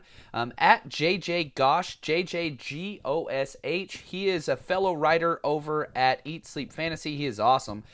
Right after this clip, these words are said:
and a diehard Packers fan. So we gave Clayton a break this week, and J J will be joining us to let us know everything that you need to know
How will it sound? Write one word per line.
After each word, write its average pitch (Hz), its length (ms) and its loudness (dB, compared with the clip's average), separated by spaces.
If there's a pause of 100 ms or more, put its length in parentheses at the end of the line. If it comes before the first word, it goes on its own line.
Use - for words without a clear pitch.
(200)
and 120 160 -4
a 107 60 -6
diehard 143 680 4
Packers 120 400 -2
fan. 98 240 -10
So 139 200 0
we 147 120 -2
gave 180 240 -2
Clayton 170 320 -2
a 147 40 -6
break 180 280 -2
this 175 180 -6
week, 190 220 -6 (320)
and 139 360 0
J 180 200 0
J 170 160 0
will 151 140 0
be 135 120 -2
joining 165 420 -2
us 160 200 -6
to 120 80 -6
let 147 180 -4
us 143 160 -6
know 139 240 -6 (100)
everything 202 540 -2
that 156 240 -8
you 202 160 -4
need 233 220 -6
to 175 100 -6
know 110 380 -6